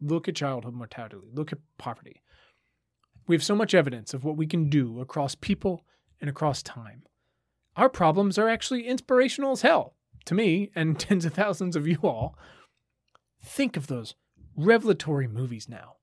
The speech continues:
and T V that urge us to persevere, uh, sometimes through a slightly more hopeful tone, personally, like Eternal Sunshine of the Spotless Mind,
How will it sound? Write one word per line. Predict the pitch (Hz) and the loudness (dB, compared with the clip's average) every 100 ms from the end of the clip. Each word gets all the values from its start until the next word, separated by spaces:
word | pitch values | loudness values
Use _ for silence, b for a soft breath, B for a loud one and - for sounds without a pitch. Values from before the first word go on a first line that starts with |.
| _ | _
and | 123 | -10
T | - 170 | -6 -4
V | 135 117 b b - | -4 -8 b b -12
that | 170 - | -8 2
urge | 202 185 | 4 4
us | 180 | 0
to | - | -2
persevere, | 151 185 175 160 156 165 165 b b b b - | -6 -4 -2 0 2 4 2 b b b b -4
uh, | 165 160 165 165 | 0 2 0 -4
sometimes | - 208 196 202 | -4 0 2 0
through | 226 208 | 0 0
a | |
slightly | - 226 254 | 2 0 0
more | 214 220 | -2 -2
hopeful | 147 311 208 | 0 -2 -6
tone, | - 120 135 _ _ _ | -12 -16 -20 _ _ _
personally, | - 214 151 113 - | -4 -4 -6 -12 -14
like | 139 - - | -16 -14 -8
Eternal | 156 190 175 | -6 -2 -2
Sunshine | 151 156 143 110 - _ _ | 0 -2 -2 -6 -16 _ _
of | |
the | 127 | -14
Spotless | - 123 - - - | -10 -10 -12 -18 -20
Mind, | 104 _ | -20 _